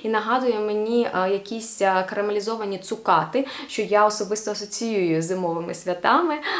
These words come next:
А ви напишіть мені, будь ласка, в коментарях, справді цікаво. Тут є спеції, потім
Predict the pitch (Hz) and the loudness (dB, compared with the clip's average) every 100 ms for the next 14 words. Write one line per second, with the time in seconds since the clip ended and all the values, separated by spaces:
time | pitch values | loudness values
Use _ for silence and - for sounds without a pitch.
0 | 277 - 196 175 175 233 311 233 - 277 | 0 4 4 6 2 4 4 2 0 -4
1 | 285 185 180 175 180 185 180 202 196 196 | -2 -2 -2 0 0 0 -2 -4 -2 -2
2 | 185 - 233 190 185 - - 202 175 190 | -2 0 0 0 -4 -6 0 2 2 0
3 | 226 208 - - 254 311 311 262 247 220 | -4 -4 -2 0 4 4 4 -4 0 -2
4 | 220 | 0